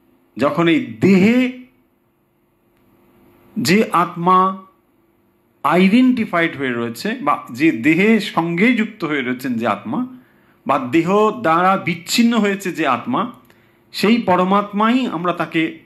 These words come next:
ব্রহ্ম বলি। এই পরমাত্মা যখন জীবের সঙ্গে পৃথক হওয়া বা হয়েছেন তখন তাকে আমরা বলি জীবাত্মা। তাহলে এই জীবাত্মাই হচ্ছেন অধ্যাত্মা।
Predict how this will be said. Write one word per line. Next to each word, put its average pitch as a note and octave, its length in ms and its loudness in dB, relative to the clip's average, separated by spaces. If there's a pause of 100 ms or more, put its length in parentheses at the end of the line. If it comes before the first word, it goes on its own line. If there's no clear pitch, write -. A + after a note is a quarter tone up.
(360)
ব্রহ্ম E3+ 360 2
বলি। G#3 440 0 (320)
এই D3 120 2
পরমাত্মা G3 720 0
যখন F3+ 480 -4 (400)
জীবের G#3+ 380 2
সঙ্গে F3+ 680 -4 (2500)
পৃথক A3+ 300 2 (400)
হওয়া B2+ 420 0 (500)
বা B2 80 0
হয়েছেন E3+ 580 0 (640)
তখন A3 340 0
তাকে B2+ 260 -4
আমরা F#2+ 160 -4
বলি D3+ 360 -4 (480)
জীবাত্মা। G2 600 -2
তাহলে C#3 140 0
এই E3 120 4
জীবাত্মাই F3 580 -2
হচ্ছেন F3+ 340 -4
অধ্যাত্মা। G#2 760 -4